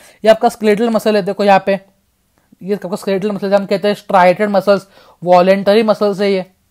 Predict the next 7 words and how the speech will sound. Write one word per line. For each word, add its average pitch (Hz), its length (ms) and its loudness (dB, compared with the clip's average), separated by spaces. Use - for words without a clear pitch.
ठीक 208 140 -8
है। 226 160 0
अपनी 202 300 0
इच्छा 226 400 0
से, 185 280 0
स्वेच्छा 196 680 0
से 185 300 -2